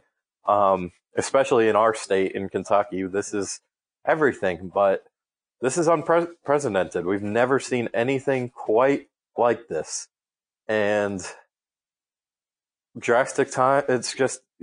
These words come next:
we don't know. And the best thing to do is keep everyone separated and just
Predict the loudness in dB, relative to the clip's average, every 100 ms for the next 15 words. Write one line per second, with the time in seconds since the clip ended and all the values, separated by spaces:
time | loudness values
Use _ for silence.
0 | -8 -2 2 2 2 0 0 -4 -4 -2
1 | -2 -4 -4 0 0 0 -2 0 0 -2
2 | -2 -6 -8 -8 _ _ _ _ _ _
3 | _ -2 0 2 2 2 0 2 4 4
4 | 4 0 -2 -8 -4 -2 -2 0 -2 -4